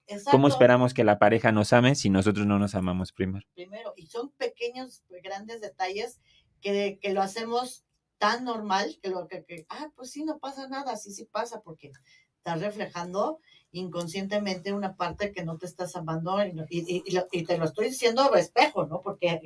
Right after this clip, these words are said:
Speaker 1: yo lo
Speaker 2: Ujú.
Speaker 1: estoy haciendo. Entonces, muchas veces yo solita me hago, "¿Qué pasó, chava?".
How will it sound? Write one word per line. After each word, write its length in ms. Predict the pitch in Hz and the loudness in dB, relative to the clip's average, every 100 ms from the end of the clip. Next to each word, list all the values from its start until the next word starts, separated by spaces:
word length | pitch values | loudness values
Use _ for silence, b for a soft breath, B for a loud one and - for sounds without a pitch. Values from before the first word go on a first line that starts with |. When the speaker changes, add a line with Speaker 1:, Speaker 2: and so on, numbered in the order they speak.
| 160 | -2
Speaker 1:
yo 160 | 160 | 4
lo 60 | 165 | 6
Speaker 2:
Ujú. 60 | 196 | 6
Speaker 1:
estoy 260 | 123 175 | 6 4
haciendo. 500 | 180 175 277 330 190 B B B | 2 2 2 4 0 B B B
Entonces, 540 | _ 185 208 202 - - - | _ -4 0 -2 -4 -14 -12
muchas 300 | 175 202 196 | -4 0 2
veces 280 | 180 196 | 0 -2
yo 160 | 185 180 | 0 -2
solita 340 | - 165 160 | -2 -8 -4
me 100 | 165 | 0
hago, 180 | 156 151 - _ _ _ _ _ _ | 0 0 -6 _ _ _ _ _ _
"¿Qué 120 | 165 | -4
pasó, 260 | 165 - 165 | -2 0 0
chava?". 320 | - 151 | 2 2